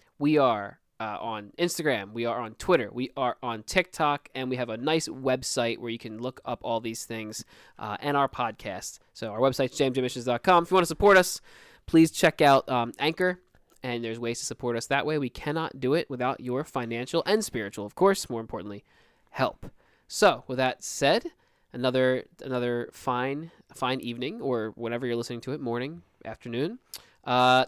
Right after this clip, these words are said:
Anthony, uh, before we get to our overall subject, which is, uh,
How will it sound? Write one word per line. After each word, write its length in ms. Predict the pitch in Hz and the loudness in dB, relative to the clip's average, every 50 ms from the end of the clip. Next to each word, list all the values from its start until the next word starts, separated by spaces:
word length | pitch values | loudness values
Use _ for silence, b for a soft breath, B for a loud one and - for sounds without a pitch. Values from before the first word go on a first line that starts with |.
| - _ _ | -2 _ _
Anthony, 480 | 139 170 214 - - 131 101 87 - - _ _ - - - _ _ _ - | 2 2 2 2 0 -2 -2 -4 -8 -16 _ _ -20 -20 -20 _ _ _ -6
uh, 240 | 113 113 113 113 117 | -4 -2 -2 -2 -4
before 260 | 123 117 - 156 165 | -6 -6 -2 0 0
we 120 | 170 170 | 0 2
get 160 | 160 165 170 - | 0 0 -2 -2
to 220 | - - 156 151 | -2 -2 2 4
our 400 | 147 147 147 147 143 143 143 - - _ | 4 6 6 6 6 4 2 0 -4 _
overall 360 | - 151 160 165 160 151 147 139 | 4 4 6 8 8 8 8 8
subject, 560 | - - 156 175 185 170 139 117 117 - - | 6 6 6 4 6 4 0 0 0 -2 -2
which 240 | 127 123 - - - - | -2 -2 -2 -4 -8 -4
is, 300 | 127 127 123 123 120 123 | -2 0 0 0 0 0
uh, 160 | 120 117 117 | 0 0 0